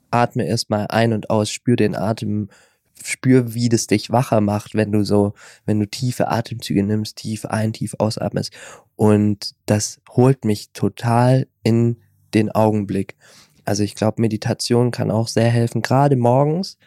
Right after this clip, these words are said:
was Kurzes, eine kurze Self-Center-Einheit, die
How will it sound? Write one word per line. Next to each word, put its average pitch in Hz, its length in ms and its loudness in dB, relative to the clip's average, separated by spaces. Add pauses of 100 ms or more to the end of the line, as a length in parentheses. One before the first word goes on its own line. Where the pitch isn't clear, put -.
(380)
was 113 340 -6
Kurzes, 139 720 0 (220)
eine 117 120 0
kurze 120 760 2
Self-Center-Einheit, 107 2000 0 (380)
die 107 380 0